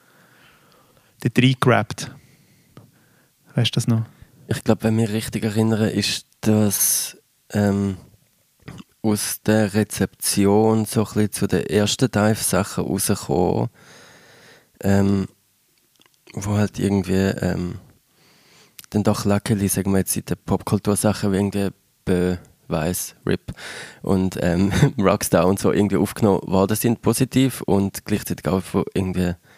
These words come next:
Speaker 2: dem, was halt an Hip-Hop-Medien in der Schweiz gibt, was irgendwie sehr wenig ist, vor allem das Lyrics.
Speaker 1: Mhm.
Speaker 2: Ähm, und das dort dann einfach auf meine Musik irgendwie mega fest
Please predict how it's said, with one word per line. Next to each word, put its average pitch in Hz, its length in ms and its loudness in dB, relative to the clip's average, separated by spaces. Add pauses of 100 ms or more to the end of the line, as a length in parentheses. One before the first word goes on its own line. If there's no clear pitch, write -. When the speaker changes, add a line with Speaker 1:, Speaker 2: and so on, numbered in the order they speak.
(540)
Speaker 2:
dem, 104 180 4
was 101 160 2
halt 101 220 2
an 95 100 2
Hip-Hop-Medien 101 1160 0
in 95 40 -2
der 95 80 -4
Schweiz - 600 -2
gibt, - 280 -4
was - 260 -4
irgendwie 95 200 -4
sehr 90 200 -2
wenig 113 280 2
ist, 120 160 0
vor - 140 -2
allem 92 100 0
das - 100 -4
Lyrics. 104 460 0 (360)
Speaker 1:
Mhm. 120 280 0 (300)
Speaker 2:
Ähm, 90 360 0 (1080)
und 107 160 0
das 104 240 0
dort 107 260 2 (120)
dann 101 120 4
einfach 95 320 -2
auf - 260 -6 (100)
meine 110 240 4
Musik 107 280 2
irgendwie 101 240 4
mega 98 240 2
fest - 560 -4